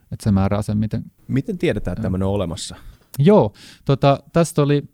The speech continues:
Speaker 1: äh, siten, että on havaittu, että asioita, jotka liikkuu ympäriinsä ja sitten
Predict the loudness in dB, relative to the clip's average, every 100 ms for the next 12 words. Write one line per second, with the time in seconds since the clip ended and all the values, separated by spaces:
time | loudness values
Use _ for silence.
0 | _ _ _ 2 4 6 4 4 4 4
1 | 4 2 2 2 4 2 2 -2 4 2
2 | 4 0 0 0 0 0 2 2 4 2
3 | 0 -2 -4 -4 -8